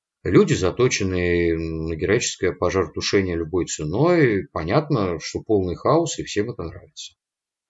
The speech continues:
Сколько там? Восемь. Восемь руководителей проектов, включая этого самого Якова.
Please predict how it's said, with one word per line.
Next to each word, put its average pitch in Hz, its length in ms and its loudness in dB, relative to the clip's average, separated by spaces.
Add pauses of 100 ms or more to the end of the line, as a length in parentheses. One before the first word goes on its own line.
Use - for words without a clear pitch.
Сколько - 360 0
там? 71 300 -12 (540)
Восемь. 123 680 4 (1080)
Восемь 143 440 4
руководителей 110 640 0
проектов, 80 580 -2 (440)
включая 151 520 4
этого 95 220 0
самого 117 380 0
Якова. 78 540 -6